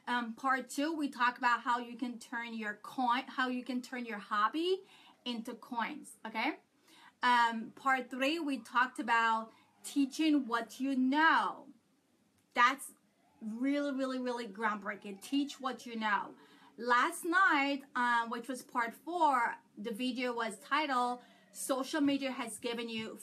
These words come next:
full access." There is no reason why you should not be able to stack your coins or get into something that's gonna generate extra streams of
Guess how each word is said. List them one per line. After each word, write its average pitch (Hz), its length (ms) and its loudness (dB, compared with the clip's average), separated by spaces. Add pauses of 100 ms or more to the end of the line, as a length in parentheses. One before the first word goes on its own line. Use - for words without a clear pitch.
full 226 380 -4
access." 196 480 -4
There 220 260 -6
is 240 140 -6
no 247 180 0 (260)
reason 254 480 -2
why 240 360 4
you 220 200 -8
should 220 160 -12
not 220 220 2
be 226 80 -10
able 220 180 -8
to 214 60 -14
stack 214 340 -6
your 214 120 -12
coins 277 400 0
or 220 100 -6
get 226 160 -8
into 226 200 -8
something 262 420 -2
that's 226 160 -12
gonna 233 220 -10
generate 226 440 -6
extra 226 260 -10
streams 226 300 -8
of 202 100 -10